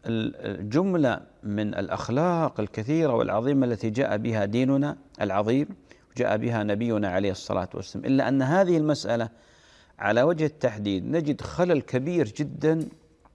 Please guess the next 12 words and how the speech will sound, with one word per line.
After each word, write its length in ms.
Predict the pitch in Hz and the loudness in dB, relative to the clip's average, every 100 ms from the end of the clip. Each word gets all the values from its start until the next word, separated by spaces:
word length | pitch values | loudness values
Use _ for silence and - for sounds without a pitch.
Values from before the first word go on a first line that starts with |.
| _ _ - - | _ _ -14 -4
من 160 | 120 107 | -2 0
حيث 240 | 135 131 | 0 0
التطبيق 500 | 123 123 - 143 135 | -2 -2 -2 -4 -2
عند 240 | 113 117 | -4 -4
كثير 400 | 113 117 123 135 | -2 -2 -2 -2
من 200 | 117 110 | -2 -2
المسلمين. 640 | 107 104 - 101 120 156 151 - - - 123 | -2 -4 -4 -2 2 2 0 -10 -20 -8 -6
نسأل 300 | 123 - 104 | -4 -2 -2
الله 500 | 101 117 107 113 117 _ _ _ - | 0 0 0 -4 -8 _ _ _ -8
أن 100 | 107 | -4
يهدينا 520 | 110 95 104 113 104 98 | -2 -4 -2 -2 -2 -2
وإياهم 680 | 98 107 107 98 95 98 | -2 -2 0 -2 -2 -8